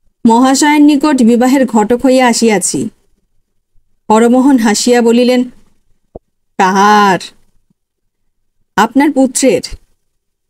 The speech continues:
বৃদ্ধ এবার গম্ভীর হইলেন। বিষয়ী লোক সাংসারিক কথাবার্তার সময় হাসি তামাশাগুলিকে অনেক দূরে বিদায় দিয়া আইসেন।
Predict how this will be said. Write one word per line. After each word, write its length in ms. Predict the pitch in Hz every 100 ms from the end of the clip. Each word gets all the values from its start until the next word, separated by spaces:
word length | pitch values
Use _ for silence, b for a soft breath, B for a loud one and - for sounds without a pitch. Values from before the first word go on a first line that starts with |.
| _ _ _ _ _ _ -
বৃদ্ধ 300 | 233 269 269
এবার 360 | 349 302 294 233
গম্ভীর 440 | 214 196 220 196
হইলেন। 320 | 180 156 147 214 _ - _ _ _ _ _ _ _ -
বিষয়ী 460 | 208 233 247 277
লোক 300 | 247 240 247 - _ _ -
সাংসারিক 540 | 226 208 214 226 220
কথাবার্তার 540 | 208 190 208 208 - 208
সময় 460 | - 202 208 254 269 B B -
হাসি 260 | 233 294
তামাশাগুলিকে 840 | 277 285 277 302 262 254 262 277 247
অনেক 420 | 202 226 247 254
দূরে 440 | 202 196 196 254
বিদায় 360 | 240 202 180 170
দিয়া 240 | 175 170
আইসেন। 420 | 160 165 202 196